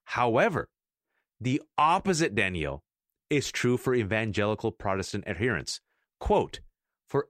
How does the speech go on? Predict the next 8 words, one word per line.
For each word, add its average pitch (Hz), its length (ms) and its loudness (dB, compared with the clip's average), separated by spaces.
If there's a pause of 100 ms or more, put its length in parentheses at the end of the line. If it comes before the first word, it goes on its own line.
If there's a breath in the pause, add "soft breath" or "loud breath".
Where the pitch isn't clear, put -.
every 190 380 2
ten 165 320 -2
percent 110 480 -2 (420)
additional 123 480 2
evangelicals 123 680 0
in 117 160 -4
a 113 80 -4
county, 92 480 -2